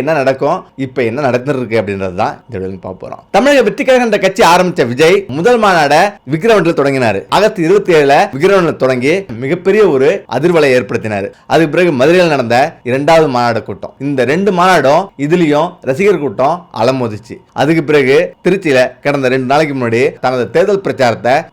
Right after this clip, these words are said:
பரப்புரைய தொடங்கினாரு. இதுவரையிலையும் அமைதியா இருந்த கட்சிகள் எல்லாமே அதுக்கு பிறகு அதிர்ந்து போய் தான் நின்று இருந்தாங்க. அந்த அளவுக்கு திருச்சியில அவருக்கு மக்கள் கூட்டமோ, மாணவர்கள் கூட்டமோ,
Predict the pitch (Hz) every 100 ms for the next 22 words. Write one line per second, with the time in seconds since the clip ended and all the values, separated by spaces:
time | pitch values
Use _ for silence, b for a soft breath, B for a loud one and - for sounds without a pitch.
0 | 117 113 117 107 113 156 - - 110 110
1 | 104 95 95 113 131 165 165 160 165 131
2 | 135 135 123 110 95 92 113 113 147 135
3 | 113 104 104 107 - 104 110 113 113 113
4 | 107 120 135 - 104 123 127 110 104 110
5 | 107 95 92 98 110 175 - 185 190 226
6 | 240 233 202 202 175 185 226 - - 123
7 | 135 131 127 104 107 117 185 180 117 113
8 | 123 - 107 110 139 185 170 135 127 117
9 | 117 139